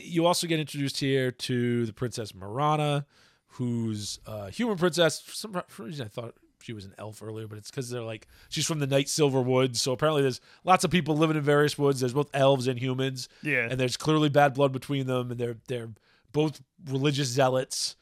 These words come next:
Speaker 1: for, um, oh, what's it? It's just, like, there's, like, the goddess of the moon. Um,
Speaker 2: Yeah.
Speaker 1: and it seems like they both worship, worship the goddess of the moon.
Speaker 2: It would seem so.
Speaker 1: Um, but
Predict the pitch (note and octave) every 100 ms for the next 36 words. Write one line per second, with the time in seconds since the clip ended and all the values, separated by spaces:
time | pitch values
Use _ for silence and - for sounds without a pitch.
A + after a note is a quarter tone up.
0 | _ _ _ _ _ - C#3 B2+ B2 A#2+
1 | A#2+ A#2+ A#2 A2+ A2 _ _ _ _ _
2 | - _ _ - A2 C3 - A2 G#2+ -
3 | B2+ C#3+ A#2+ _ _ _ C#3 C#3 D3 B2+
4 | C#3 C#3+ C#3+ C3+ B2+ C3 C3+ C3+ C3+ C3+
5 | - _ _ _ _ _ B2 A#2 C#3+ A2+
6 | F#2+ C#3 E3 - F4 D#4 E3+ C#3 A#2+ F#3+
7 | B3+ C#4 D4+ - D#4 _ C4 C#4 D4+ C#4
8 | - A#3+ C4 C#4 - C4 C4 C#4 C#4 C4+
9 | C4 _ D#3 C#3 A2 C3+ D#3+ G#2 A2+ D3
10 | D3+ D3+ A#2+ C#3 C#3